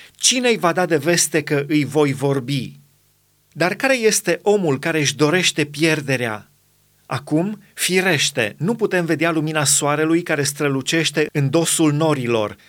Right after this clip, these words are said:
dar va trece un vânt și îl va curăți. De la miază noapte ne vine aurora și ce înfricoșată este măreția care înconjoară pe Dumnezeu. Pe cel atotputernic nu-l putem ajunge, căci este mare în tărie,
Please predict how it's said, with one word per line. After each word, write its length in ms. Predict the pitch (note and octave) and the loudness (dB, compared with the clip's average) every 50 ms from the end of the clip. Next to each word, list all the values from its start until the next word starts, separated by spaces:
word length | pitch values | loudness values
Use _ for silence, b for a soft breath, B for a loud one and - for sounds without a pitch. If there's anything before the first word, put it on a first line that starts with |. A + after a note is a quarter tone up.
| b b | b b
dar 160 | - D3 C#3+ | -2 -2 0
va 160 | C3 C#3+ C#3+ | 0 -2 -2
trece 380 | C#3+ A3 A#3 A3+ - A3 G#3 F#3+ | 0 0 0 2 2 2 0 2
un 220 | F#3+ F#3 F#3 F3 | 0 -2 0 0
vânt 400 | E3 C3 B2 D3+ D3+ D#3+ E3+ D#3+ | -2 -2 -2 -2 -2 -2 -2 -6
și 240 | - - - - - | -6 -6 -4 0 0
îl 100 | E3 D3+ | 0 2
va 160 | C3+ D3+ D3 | 2 0 -2
curăți. 640 | C#3 - D#3+ D#3+ D#3+ D3+ C#3+ C#3+ - A#2 G2+ F2 - _ _ B B B B B C#3+ B | -2 -4 -4 -2 -2 -2 -2 -2 -4 -4 -6 -10 -16 _ _ B B B B B -16 B
De 120 | B2 C#3 | 0 0
la 100 | C#3 C3 | 0 2
miază 360 | B2+ C#3+ D#3 D#3 D3 C#3 D#3 | 0 0 0 2 2 2 2
noapte 420 | C#3+ C#3+ E3+ F#3 E3+ - - C3+ B2+ | 2 2 2 0 -2 -2 -4 -4 -2
ne 100 | A#2+ A#2+ | -2 -2
vine 280 | G2+ C3 C#3 C3+ C3+ - | -4 -2 -2 -2 -2 0
aurora 640 | C3+ C3 C3+ C3 C3+ D#3 D#3+ D#3 D3 C3+ A2 G2 B B B B | 0 0 2 2 2 2 2 2 2 0 -2 -2 B B B B
și 200 | B - - D#3+ | B -2 0 0
ce 120 | C#3+ E3+ F#3 | 2 2 2
înfricoșată 760 | E3 D#3 C#3+ C#3+ E3 D#3+ - E3+ C#3 - - A3 G#3 - - | 2 0 0 -2 -2 -2 0 -2 0 0 0 -2 -2 0 0
este 320 | D#3+ D3 D#3+ D3+ D3 - E3 | 2 2 2 2 2 0 0
măreția 580 | D3 D3 C#3+ C#3+ C#3 C#3 - - - F#3 D#3+ | 2 2 2 2 0 0 0 0 2 0 0
care 340 | D3+ - D#3 D3 D#3 D#3+ D#3 | 0 0 0 0 2 0 0
înconjoară 680 | D3 C#3 D3 D#3+ D3 C#3 B2 A2 C3+ F#3+ F3+ E3 E3 | -2 -2 0 0 2 2 2 2 2 2 2 2 0
pe 140 | C#3+ D3 D3+ | 0 0 -2
Dumnezeu. 760 | C3+ C#3+ C#3+ C#3+ C#3+ C#3+ C#3+ C#3 D3+ F3 E3 D3+ B2 G#2 - - _ _ _ _ _ _ _ _ _ _ _ _ b b b b b b b | 0 0 0 2 2 2 2 2 2 2 2 0 -2 -4 -8 -16 _ _ _ _ _ _ _ _ _ _ _ _ b b b b b b b
Pe 100 | - C#3 | -4 -2
cel 180 | C#3 - G#3 G#3+ | 0 2 2 2
atotputernic 840 | F#3 - F3 D#3+ C#3+ D3 D#3 D3 D#3 D#3+ E3 D#3+ D#3 C#3+ C#3 C#3+ | 2 0 0 -2 0 -2 -4 0 2 2 2 2 0 -4 -4 -6
nu-l 280 | - - D3 F#3 G3+ G3+ | -6 -2 0 0 0 0
putem 320 | G3 F#3 F3 F3+ E3+ D#3 | 0 0 0 0 0 0
ajunge, 680 | D3+ D3 C3+ A#2+ D3 D3 C3+ B2+ A2+ G2 B2+ A2+ G#2 A2 - | 0 -2 0 0 0 0 0 0 -2 -2 -2 -2 -2 -4 -4
căci 220 | - D3+ C#3+ - | -4 -4 -2 0
este 340 | D#3+ D3+ C#3 - - - D3 | 0 0 0 0 -2 -2 -2
mare 500 | C3 C3+ D#3 F3+ G#3 G3+ F#3+ F#3 F3 F3 | -2 -2 -2 0 2 2 2 2 0 0
în 160 | E3+ D#3 D#3 D3+ | -2 -4 -4 0
tărie, 540 | E3 D#3 D#3 D3+ D3+ C3 A#2 A2 G2+ F2 | 0 2 2 2 0 0 0 -2 -2 -4